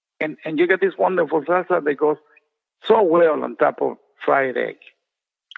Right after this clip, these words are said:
or mixed with potatoes and sausage, or, you know, put on top of a cheese enchilada. It, uh, you can do amazing things with everything in the book. And that's what I want people to, to be able to go,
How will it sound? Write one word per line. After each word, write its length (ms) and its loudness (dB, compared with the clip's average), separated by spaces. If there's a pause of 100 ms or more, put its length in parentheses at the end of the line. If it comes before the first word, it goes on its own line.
or 180 0
mixed 320 -2
with 160 0
potatoes 600 -4
and 200 -10
sausage, 240 0 (720)
or, 300 2 (180)
you 80 -6
know, 260 -4 (380)
put 160 2
on 120 0
top 220 2
of 160 0
a 160 -2 (400)
cheese 180 -2
enchilada. 680 -2 (840)
It, 160 2
uh, 120 4 (100)
you 160 -2
can 160 -2
do 100 4
amazing 480 -2
things 260 -2
with 200 -4
everything 460 -4
in 120 -6
the 80 -4
book. 420 -4 (720)
And 160 -8
that's 200 2
what 160 0
I 140 0
want 280 -4
people 280 -6 (100)
to, 160 -6 (240)
to 120 -6
be 120 -2
able 260 -2
to 160 -6
go, 180 -4